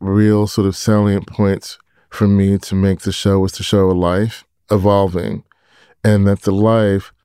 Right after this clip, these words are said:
was so much about the development of a character, right? So there's this very smart person from Sacramento who goes to college and she starts to write or feel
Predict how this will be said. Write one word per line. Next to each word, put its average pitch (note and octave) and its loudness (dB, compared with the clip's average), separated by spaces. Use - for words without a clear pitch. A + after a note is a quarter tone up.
was A2 -2
so B2+ 0
much B2+ 0
about G#2 0
the G2+ 0
development A2+ 0
of G#2 0
a G2 -2
character, C3+ -2
right? G#2+ 0
So G#2+ 0
there's A#2 2
this A2+ -4
very A#2 2
smart A2+ 0
person G#2+ 0
from G2+ -4
Sacramento F#2+ -2
who G#2+ 2
goes G2+ 2
to G#2 -4
college G2 0
and F#2+ -2
she G#2 -6
starts G2 -2
to G2 -8
write G2+ 2
or F#2+ 2
feel F#2+ 0